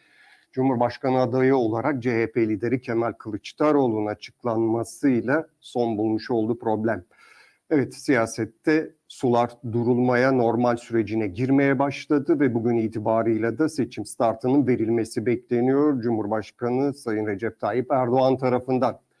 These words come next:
Evet, on dört Mayıs itibariyle de seçim sandıklarının kurulması söz konusu olacak.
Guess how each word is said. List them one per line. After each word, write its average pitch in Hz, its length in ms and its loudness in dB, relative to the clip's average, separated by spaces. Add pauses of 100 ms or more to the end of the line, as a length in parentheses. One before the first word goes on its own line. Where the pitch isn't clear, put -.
(220)
Evet, 117 180 0
on 123 160 2
dört 117 200 -4
Mayıs 117 340 -4
itibariyle 110 760 -2
de 135 80 0
seçim 110 380 -6
sandıklarının 110 640 -4
kurulması 110 580 -6
söz - 280 -10
konusu 107 360 -6
olacak. 110 380 -2